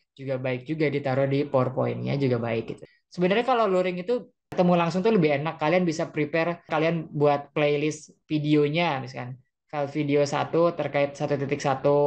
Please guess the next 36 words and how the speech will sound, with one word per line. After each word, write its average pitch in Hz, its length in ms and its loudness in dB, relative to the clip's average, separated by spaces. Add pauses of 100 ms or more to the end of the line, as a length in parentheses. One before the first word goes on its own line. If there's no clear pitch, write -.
(560)
yang 143 180 -4
kedua 143 640 0
video 139 480 -2
terkait 139 540 -2
empat 139 340 -4
titik 135 160 -10
berapa. 131 400 -2
Jadi 131 240 -6
kalau 147 160 -2
misalkan 139 400 -6
nanti 139 400 -4 (220)
si 143 180 -12 (560)
penguji 139 380 0
yang 135 100 -2
minta 135 80 0
diputerin, 135 400 -2
tinggal 127 240 -2
diklik 127 320 -4
aja 131 240 0
di 123 320 -2
apa, 147 320 -6
di, 123 380 0
di - 340 -20
software 139 880 -2
media 139 320 0
pemutaran 135 480 -4
videonya 131 400 -2
di 127 80 -2
laptopnya 123 560 -6
gitu. - 160 -12 (480)
Tapi 143 160 -4
untuk 185 240 2
daring, 180 400 0 (240)
hati-hati 151 540 -4
kalau 147 180 0
misalkan 147 480 -4